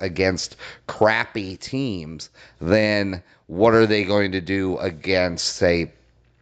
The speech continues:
you know, the Penn States, which I don't think are very good this year,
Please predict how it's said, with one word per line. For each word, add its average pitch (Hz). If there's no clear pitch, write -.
you 113
know, 101
the 90
Penn 101
States, 90
which 85
I 90
don't 87
think 85
are 82
very 80
good 87
this 78
year, 78